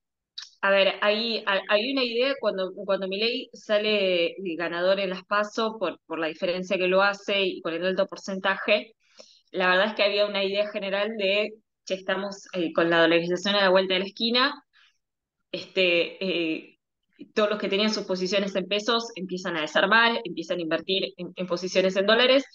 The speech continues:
y a todo esto después se sumó algunas declaraciones, distintos referentes, incluso del propio Javier Milei o, o Ramiro Marra, diciendo que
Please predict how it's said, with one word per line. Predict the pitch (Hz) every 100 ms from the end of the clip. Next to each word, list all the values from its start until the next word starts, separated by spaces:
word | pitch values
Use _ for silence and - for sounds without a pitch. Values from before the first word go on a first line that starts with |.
| - - - _ -
y | 214 226 - -
a | 190 185
todo | 214
esto | 226 240
después | 208 240
se | 240
sumó | - 220 226
algunas | 240 233 226
declaraciones, | 214 196 196 202 202 254 262 233
distintos | 185 185 214 196
referentes, | 190 196 208 214 202
incluso | 165 190 190
del | 190
propio | 190 190 190 180 -
Javier | 175 185 185
Milei | 170 190 208 202 190
o, | 160 151 -
o | 180
Ramiro | 180 185 196
Marra, | 190 202 214 240 - - - _ _
diciendo | 190 202 202
que | 196 190 190